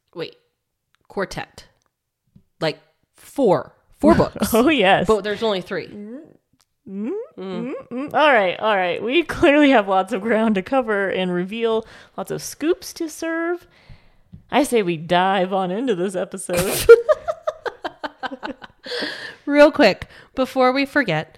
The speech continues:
Speaker 1: we do want to mention trigger warnings of abandonment, adoption, alcoholism, death of a parent, drowning, drugs, fire, estranged fathers, and infidelity. There's a lot in here.
Speaker 2: And of course,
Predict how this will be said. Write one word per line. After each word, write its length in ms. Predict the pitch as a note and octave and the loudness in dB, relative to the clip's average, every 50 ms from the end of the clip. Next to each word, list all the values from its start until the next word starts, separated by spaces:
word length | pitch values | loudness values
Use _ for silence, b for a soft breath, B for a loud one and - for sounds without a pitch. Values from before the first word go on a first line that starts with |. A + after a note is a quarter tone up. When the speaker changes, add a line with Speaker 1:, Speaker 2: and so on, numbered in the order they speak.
| b b b b b | b b b b b
Speaker 1:
we 120 | A#3 A#3 A3+ | -8 -8 -6
do 220 | F#3+ A3 A#3 A#3 | -6 -6 -4 -2
want 160 | A#3 A#3+ B3 | -2 -2 -4
to 40 | A#3+ | -4
mention 500 | A#3+ A3+ G#3 G3+ G3 - G#3 G3+ G3+ F#3+ | -4 -4 -4 -4 -6 -6 -6 -6 -6 -6
trigger 300 | F3+ - G3 F3+ F3+ F3 | -6 -6 -6 -4 -4 -4
warnings 440 | F3 F3 E3+ E3+ F3 E3+ E3+ E3+ E3 | -2 -2 -2 -2 -4 -4 -6 -8 -8
of 180 | - - D#3+ E3 | -8 -8 -6 -6
abandonment, 680 | D#3+ D#3 E3 E3 E3+ F3 F3 F3 F3+ F3+ F3 F3 - | -6 -4 -4 -2 -2 -2 -2 -2 -2 -2 -4 -4 -6
adoption, 540 | - E3 - D#3+ D#3 D#3+ - - F3+ E3 E3+ | -8 -6 -4 -4 -4 -4 -6 -8 -8 -8 -8
alcoholism, 840 | - - E3+ F3 - G3+ F#3 F#3+ F#3 F3+ F3 E3+ F3 E3+ E3+ E3+ E3+ | -6 -6 -6 -4 -4 -4 -4 -2 -2 -2 -2 -4 -6 -8 -8 -8 -8
death 260 | E3 F#3+ F3+ F#3+ - G#3 | -4 -2 -2 -2 -2 -2
of 80 | G3 | -4
a 60 | F#3+ | -4
parent, 420 | F3 - - D#3 D3+ D3 C#3+ C#3 - | -6 -6 -10 -10 -10 -10 -12 -14 -14
drowning, 500 | - F#3+ F#3+ G3 G3 G3+ F#3+ G3 G3 F#3+ | -10 -6 -4 -4 -4 -4 -4 -6 -6 -4
drugs, 420 | - - E3+ D#3+ D#3+ D#3+ - - | -2 -2 0 0 -2 -4 -8 -14
fire, 520 | - - G3 G3 G3+ G3+ G3+ G3+ G#3 G#3 B B B B B B B B | -10 -8 -6 -6 -4 -6 -6 -8 -8 -12 B B B B B B B B
estranged 520 | G#3 G#3 - - - D#4+ E4+ F#4 F4 F4 - | -12 -10 -8 -4 0 2 4 4 2 2 4
fathers, 600 | - A#3 G#3 G3 G3 G3 F#3+ F#3+ F#3+ F#3+ - - b b b b b b | 4 4 6 6 4 2 0 0 -4 -6 -12 -18 b b b b b b
and 140 | - G3+ G#3+ | -12 -8 -6
infidelity. 680 | G3+ G3 G3 F3+ F3 D#3 D3 C#3+ C#3+ B2+ G#2 G#2+ - _ _ _ _ _ | -6 -6 -6 -4 -4 -4 -4 -6 -8 -12 -14 -18 -20 _ _ _ _ _
There's 140 | - G3+ G3+ | -4 0 2
a 40 | B3 | 2
lot 280 | G#3+ F#3 E3 D3+ - - | 2 2 2 0 0 -2
in 100 | D#3+ C#3+ | -6 -8
here. 220 | C3+ C3+ - - - B B B B B B B B B B B B B B B B B B B - | -10 -12 -14 -18 -20 B B B B B B B B B B B B B B B B B B B -8
Speaker 2:
And 120 | B3 C4 | -6 -6
of 140 | C4 B3 - | -6 -8 -10
course, 580 | - D4+ D#4+ C#4 A#3+ A#3 B3+ - - - - | -6 -4 -2 0 0 -2 -4 -8 -14 -20 -20